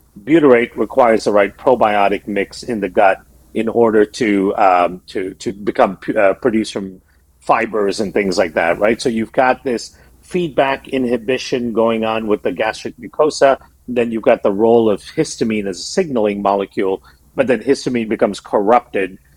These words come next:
by being expressed throughout the G I tract in a non-specific way because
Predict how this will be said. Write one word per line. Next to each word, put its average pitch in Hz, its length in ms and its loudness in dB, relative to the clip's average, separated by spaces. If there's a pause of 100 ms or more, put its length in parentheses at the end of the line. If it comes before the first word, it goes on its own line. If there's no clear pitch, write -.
(160)
by 101 420 2
being 110 240 -4
expressed - 560 -4
throughout 113 460 2
the 107 80 -4
G 104 200 -2
I 92 160 2
tract 95 380 -4
in 98 100 -4
a 92 60 -4
non-specific 92 800 -2
way 98 220 2
because 98 520 -2